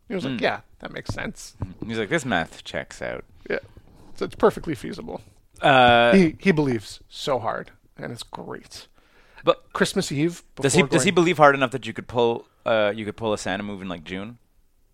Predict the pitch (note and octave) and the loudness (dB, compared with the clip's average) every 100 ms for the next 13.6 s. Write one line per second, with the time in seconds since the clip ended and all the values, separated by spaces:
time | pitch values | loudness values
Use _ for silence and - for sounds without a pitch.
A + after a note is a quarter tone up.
0 | _ _ _ _ _ _ _ _ _ A#2 | _ _ _ _ _ _ _ _ _ 0
1 | A#2+ - C#3 B2+ D3 C3 A#2 - B2+ D3+ | 2 4 6 6 6 2 -8 -10 2 6
2 | C#3 B2+ B2+ G#2+ G#2 G2 G2 F#2+ D#2+ D#2+ | 6 4 -2 -2 -4 -2 -2 0 0 0
3 | - F#2 - - A2 G2+ A2+ F#2+ G#2+ G2+ | -2 -2 -4 -4 -4 -2 -4 -2 -2 0
4 | G2 G#2 G#2+ - - C#3+ D3 C3+ A2+ G#2+ | 0 0 -4 -8 -2 4 6 6 4 2
5 | G#2 G2+ F#2 E2+ F2 E2 E2 F2 E2 D#2+ | 0 0 0 -2 0 -2 -2 -4 -6 -4
6 | F2+ - G2 F2+ F2+ D#2 F#2 F2+ F#2+ F2 | -6 -4 -4 -4 -6 -2 2 2 0 -6
7 | F#2 F#2 F2 F#2 A#2+ A2 - A2+ G#2 F#2+ | -4 -2 0 0 0 0 -2 -2 0 -2
8 | F#2+ G2 F2+ - - _ - - - A#2+ | 0 2 2 0 -6 _ -20 -10 0 0
9 | E3 - - _ - - - - F#2+ G#2+ | 0 -4 -8 _ -20 -20 -6 0 0 2
10 | D#2 - - - _ - _ _ - D3+ | -2 -2 -12 -18 _ -20 _ _ 0 2
11 | E3+ F3 - - D3+ D#3 G3 E3+ B2+ F#3 | 2 0 -10 -2 0 2 4 6 6 6
12 | E3+ A2 G2+ G#2+ - G2+ E2 F2 G2 A#2 | 6 4 6 6 6 2 0 -4 -6 0
13 | A#2+ C3+ A#2 D#3+ D#3 | 4 4 4 2 0